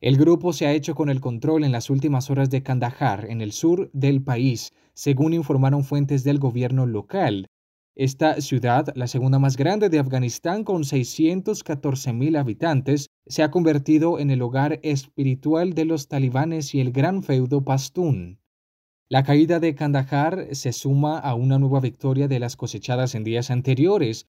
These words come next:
una de las jornadas de mayores conquistas de los insurgentes desde que lanzaron su ofensiva en mayo. Los talibanes también tomaron este jueves la ciudad de Ghazni, un lugar clave para acceder por carretera a Kabul, a solo ciento cincuenta kilómetros,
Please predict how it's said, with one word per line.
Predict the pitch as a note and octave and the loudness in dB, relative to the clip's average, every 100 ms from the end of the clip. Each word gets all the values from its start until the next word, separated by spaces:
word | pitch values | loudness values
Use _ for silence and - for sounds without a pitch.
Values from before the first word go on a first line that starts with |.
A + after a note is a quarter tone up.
| _ _ | _ _
una | E3 G#3+ | 0 2
de | A3+ G3 | 2 2
las | D3 | 2
jornadas | D3 C#3 D3 E3+ | 2 2 2 0
de | D#3 | 0
mayores | C#3+ C3 C3+ F#3 G3+ | 0 2 2 0 -2
conquistas | - C#3+ C3+ E3+ C#3+ C#3+ B2+ | -2 -4 0 -2 -2 -2 -2
de | |
los | A#2 A#2 | -2 -4
insurgentes | B2 A2+ A2+ - F3+ F3 D3+ B2+ | -6 -6 -8 -4 -2 2 2 2
desde | C3 C#3+ D#3+ | 2 2 0
que | C#3+ C#3+ | 0 0
lanzaron | C#3 C3+ D#3+ F#3 F#3+ | 0 0 -2 -2 -4
su | - D#3+ | -2 -2
ofensiva | D#3 D#3+ - A#2+ B2 C3 | -2 -6 -6 -2 -2 -2
en | C3+ B2+ | -2 0
mayo. | E3+ F#3 B2+ F#2+ G2 _ _ _ | 2 2 0 -2 -10 _ _ _
Los | B2 C3+ | -4 0
talibanes | C3 B2 C#3+ D#3+ C#3+ | 0 2 2 0 0
también | C3+ C3+ | 2 2
tomaron | C#3 C3+ C3+ C#3 D3+ - | 2 2 2 0 -2 -6
este | C#3 - | -6 -4
jueves | C#3 D#3 C3+ B2+ E3+ D#3+ C3 | -2 2 2 2 0 -4 -6
la | A#2 | -6
ciudad | A2 A#2+ A#2+ C3+ | -6 -4 -2 0
de | C3 | -2
Ghazni, | A#2+ D#3 D#3 C#3+ C#3+ F3+ _ _ | 0 -2 -2 0 0 0 _ _
un | D#3+ F#3+ | 0 2
lugar | G#3 D#3 D3+ D3+ | 0 2 2 2
clave | C#3+ C#3 D#3 D3 C3+ | -2 0 2 4 2
para | A#2+ A#2+ | 0 -4
acceder | A#2 - A#2+ C#3 C#3 | -4 -6 -2 -2 -2
por | D3+ C#3+ | -2 -2
carretera | C#3+ C#3+ C#3+ B2 B2 | -2 -2 -2 0 0
a | B2+ | 0
Kabul, | C3 C3+ G3+ B2 - _ _ _ | 0 2 2 2 -4 _ _ _
a | A#2 | -6
solo | D#3+ D#3+ | 0 0
ciento | C#3+ F#3 G3+ G3+ | 0 -2 -2 -4
cincuenta | E3+ D3 D#3 D#3 D3 D3 | -2 -4 -2 -4 -4 -6
kilómetros, | - E3+ F#3+ D3 C3+ A#2+ A#2+ | -4 0 0 0 0 -4 -6